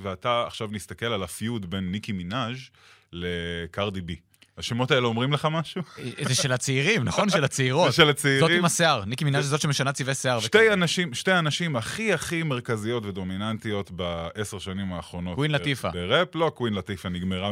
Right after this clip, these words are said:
Speaker 1: ממזמן. היא שחקנית בסרטים עם ג'ימי פלון,
Speaker 2: <laughs>
Speaker 1: וזה לא מעניין אף אחד. אבל, אה, ניקי מינאז' וקרדי בי, אה, היה ביניהם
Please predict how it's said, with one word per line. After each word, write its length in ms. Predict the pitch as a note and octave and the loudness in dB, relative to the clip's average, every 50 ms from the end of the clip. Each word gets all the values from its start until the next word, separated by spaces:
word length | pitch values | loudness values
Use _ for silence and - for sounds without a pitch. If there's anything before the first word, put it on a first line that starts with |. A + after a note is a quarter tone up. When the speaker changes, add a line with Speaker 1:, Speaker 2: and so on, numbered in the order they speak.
| G2+ F#2 | -2 -2
Speaker 1:
ממזמן. 520 | F2+ F#2 F#2 F2 A2 C3 D3 D#3+ D#3 D3+ C#3 C3 B2 - - - | -4 -6 -6 -4 -2 0 0 0 0 -2 -6 -10 -16 -16 -12 -10
היא 80 | F#2+ | -8
שחקנית 640 | - - G2 - - - G#2 G2 A2 B2+ B2+ - F#2+ | -6 -6 -6 -6 -4 -4 -2 -2 -2 -2 -4 -6 -8
בסרטים 480 | F#2 F2 - F#2+ F2 - - A2 G2+ | -10 -8 -6 -8 -8 -6 -4 -4 -4
עם 120 | F#2+ F#2 F2+ | -2 -4 -4
ג'ימי 280 | E2+ G2+ G2+ F#2 F2 | -4 -4 -4 -6 -6
פלון, 200 | - - A#2+ B2 B2 | -6 -6 -6 -4 -2
Speaker 2:
<laughs> 240 | B2 - - G2+ F#2 | 0 0 0 0 -2
Speaker 1:
וזה 680 | F#2+ F2+ F2+ F2+ F2+ - - - - - - G2 G2 | -4 -4 -4 -6 -8 -10 -12 -14 -14 -12 -6 -4 -2
לא 100 | G#2 G#2 | 0 0
מעניין 360 | G#2 G2+ G2+ G2 G2+ G2 G2 | 0 0 0 -2 -2 0 0
אף 180 | G2+ G2 G2 - - | 0 0 0 0 -2
אחד. 260 | F#2 - G2 F2+ D#2+ D2 - - _ - - - - - - - | -2 0 -4 -4 -4 -2 -6 -6 _ -10 -20 -20 -20 -20 -18 -10
אבל, 480 | - F#2+ G2+ F#2+ G2+ G#2 G2+ G#2 G2+ G2+ G2+ | -6 -6 -4 -2 0 0 0 0 0 0 0
אה, 680 | G2+ G2+ G2+ G2+ G2 G2 G2 G2 G2 F#2+ G2 F#2+ G2 - - _ _ _ _ _ _ _ _ _ _ _ _ _ _ _ _ _ - | 0 0 -2 -2 -2 -2 -2 -2 -2 -2 -4 -4 -4 -6 -8 _ _ _ _ _ _ _ _ _ _ _ _ _ _ _ _ _ -14
ניקי 280 | - G2+ B2+ C#3 - D#3+ | -8 -8 -6 -4 -4 -2
מינאז' 400 | C3 C3 C3 C3+ C3+ C3+ B2+ A2 G2+ | -2 0 2 4 4 4 4 2 -2
וקרדי 720 | F#2+ G#2 G#2 G2 F#2+ F#2+ F#2 F#2 - A#2+ A2+ A2+ G#2+ G2+ F#2+ | 0 0 0 0 0 -2 -2 -2 -2 -2 -2 -2 -2 -4 -6
בי, 420 | E2 D#2+ E2+ F2+ A#2 C3 C3+ B2+ - G2+ | -6 -6 -6 -4 -4 -6 -6 -8 -8 -8
אה, 40 | G#2 G#2 G2+ G2 G2 G2 F#2+ F#2+ G2 - - | -6 -4 -4 -4 -4 -4 -4 -6 -6 -6 -4
היה 160 | A2 B2+ D#3 | -4 -2 -2
ביניהם 480 | F3+ F#3 G#3+ A3+ G#3 F#3 F3+ F3+ F#3 | -2 -2 -4 -4 -4 -4 -6 -6 -8